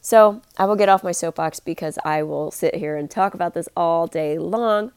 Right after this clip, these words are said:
But again, if you wanna reach out to me and find out more, go to shapeitupfitness dot com slash call, C A L L. <clears throat> So diving into day ten of the twenty-nine gifts. So here's my little twist.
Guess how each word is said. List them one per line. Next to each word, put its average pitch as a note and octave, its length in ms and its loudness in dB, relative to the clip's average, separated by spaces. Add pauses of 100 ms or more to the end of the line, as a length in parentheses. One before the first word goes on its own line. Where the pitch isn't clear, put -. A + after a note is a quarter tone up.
(120)
But - 220 -6
again, D#3 280 -4
if D#3 160 -10
you E3+ 100 -2
wanna E3 320 -4 (680)
reach C4+ 180 2
out A3 180 6
to A#3 100 0
me G#3 300 4
and E3+ 540 2
find G#3 240 0
out E3 140 2
more, D#3 240 0
go F3 180 0
to F3 160 -12
shapeitupfitness D3+ 760 -8
dot C#3+ 180 -10
com D3 300 -8
slash - 340 -8
call, - 460 -2
C D#3+ 340 -4
A D3+ 200 -2
L D3 220 -2
L. - 220 -2 (320)
<clears throat> F#3+ 320 -2
So - 340 8 (1900)
diving G#3+ 380 8
into G#3 540 2
day F#3+ 220 2
ten F3+ 540 0
of E3 360 2
the E3 80 -4
twenty-nine E3+ 540 -4
gifts. A#3+ 560 2 (680)
So C4+ 360 6
here's A#3 280 0
my A#3 160 -4
little G#3 260 -2
twist. - 680 -8